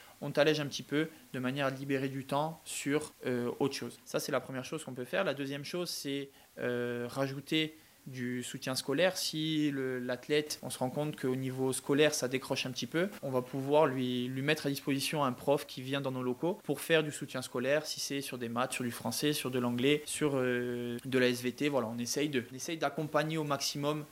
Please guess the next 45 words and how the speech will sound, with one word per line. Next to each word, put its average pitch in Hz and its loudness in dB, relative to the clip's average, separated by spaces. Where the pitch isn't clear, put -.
l'athlète 135 4
et 143 2
c'est 147 2
son, - 0
il 143 -4
faut 147 -2
qu'il 131 -6
comprenne 139 -4
que - 2
c'est 135 2
son 170 4
projet, 151 6
c'est - 6
lui 151 4
qui 180 -2
est 147 6
acteur 139 2
de 147 0
son 135 -8
projet. 143 -2
S'il 151 -2
y 143 -2
a 135 0
un 131 -4
truc 151 -2
qui - -8
le, 123 -2
qui - -12
le 123 -2
dérange 143 2
dans 135 0
le 143 2
projet, 139 0
il 151 2
faut 143 -6
qu'il 127 -8
le 123 0
fasse 147 2
remonter 143 -2
et - -2
nous 135 -6
on 143 -4
adapte 131 -2
le 135 -8
projet. 127 -8